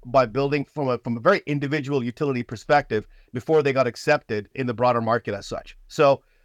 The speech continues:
what we're seeing here with low code is exactly the same way in that context where we, that, that level of maturation actually happens. So as the application matures,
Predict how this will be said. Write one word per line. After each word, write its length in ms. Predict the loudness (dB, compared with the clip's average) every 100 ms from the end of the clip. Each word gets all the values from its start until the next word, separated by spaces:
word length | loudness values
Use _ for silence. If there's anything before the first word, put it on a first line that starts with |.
| _
what 280 | -10 -4 -2
we're 140 | -2 -4
seeing 260 | -2 0
here 140 | 0 0
with 120 | 2
low 200 | 2 2
code 260 | 0 -2
is 140 | -2 -6
exactly 920 | -8 -6 2 4 4 0 -4 -4 -4
the 140 | -8
same 320 | -6 -4 -2
way 400 | 0 2 0 -4 _ _ _ _ -8
in 80 | -2
that 160 | -2 2
context 320 | 0 0 -6
where 100 | -4
we, 80 | -2
that, 220 | -2 0
that 140 | 0
level 140 | 0 -2
of 60 |
maturation 540 | -4 -4 -4 -6 -4 -8
actually 240 | -6 -6
happens. 400 | -2 -4 -4 -12
So 160 | -8 0
as 320 | 2 2 2
the 180 | -2 0
application 600 | 0 -2 -6 -6 -6 -8
matures, 600 | -6 2 2 2 -2